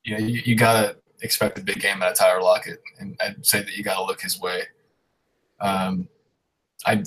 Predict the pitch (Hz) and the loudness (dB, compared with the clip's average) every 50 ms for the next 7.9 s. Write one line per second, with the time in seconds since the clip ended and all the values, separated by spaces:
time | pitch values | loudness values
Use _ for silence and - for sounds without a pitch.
0 | - 110 107 113 117 113 120 123 127 127 120 113 - 120 110 113 123 117 113 110 | -2 2 4 4 4 4 4 6 6 6 6 4 4 4 2 4 2 2 4 4
1 | 110 104 - - 113 110 110 110 117 110 110 107 104 104 104 107 107 - 107 110 | 4 4 4 4 4 4 4 2 2 0 0 0 0 -2 -2 -4 -4 -4 -2 -2
2 | 107 107 107 98 98 104 104 107 - - - - 107 107 104 101 104 104 101 107 | -2 -4 -6 -8 -10 -12 -14 -16 -16 -16 -14 -10 -10 -8 -6 -4 -4 -4 -4 -4
3 | 104 - _ _ _ - 110 117 110 107 107 110 104 - _ _ _ - 110 113 | -8 -12 _ _ _ -4 0 2 2 2 2 2 0 -4 _ _ _ -2 0 0
4 | 107 101 - - _ _ - - - 127 123 - 117 110 107 - 113 110 107 104 | 0 -2 -4 -8 _ _ -2 2 2 4 4 6 6 4 4 4 2 2 2 2
5 | 104 101 - - _ - 113 113 110 110 - 107 107 104 110 107 110 107 104 - | 0 -2 -6 -4 _ 4 6 6 6 6 4 2 4 4 2 0 0 0 0 -2
6 | - 110 107 104 - - - _ _ _ _ _ - 113 110 110 107 113 110 110 | 0 0 0 -2 -4 -8 -16 _ _ _ _ _ -8 -6 -4 -2 -2 0 0 2
7 | 110 107 107 104 - 110 107 107 110 110 107 104 - - - 107 104 | 2 2 2 2 2 2 2 4 4 4 4 2 0 0 0 0 0